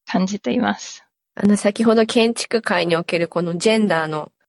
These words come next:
Speaker 2: 不平等について少し触れられていらっしゃいましたけど、サランさんはご自身どのような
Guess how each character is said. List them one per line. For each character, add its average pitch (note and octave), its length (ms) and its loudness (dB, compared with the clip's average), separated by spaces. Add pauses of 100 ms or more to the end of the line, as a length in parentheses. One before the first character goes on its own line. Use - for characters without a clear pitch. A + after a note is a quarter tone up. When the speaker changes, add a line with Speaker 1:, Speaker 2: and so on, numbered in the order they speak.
Speaker 2:
不 F#3+ 80 -2
平 G#3 200 4
等 F#3+ 120 6
に E3 120 -4
つ E3+ 120 -4
い E3+ 40 -10
て E3+ 120 -6
少 - 180 -8
し A3 140 -6
触 - 140 -6
れ F#3+ 100 2
ら G3 80 2
れ G3+ 100 2
て G3+ 80 -6
い G3+ 60 -4
ら G#3 80 2
っ - 20 0
し G#3+ 140 -2
ゃ G#3 40 4
い G#3 40 4
ま G#3+ 120 4
し A3+ 60 -6
た G3 100 -6
け F3+ 140 0
ど、 G3 380 4 (240)
サ F4 160 2
ラ F#4 160 4
ン D4+ 60 0
さ G#3 180 2
ん G3 60 2
は F#3 100 4
ご G3+ 140 0
自 A3 100 2
身 G#3 280 -2
ど G3 160 0
の C4 160 4
よ G3+ 180 4
う F3+ 40 2
な D#3+ 240 -2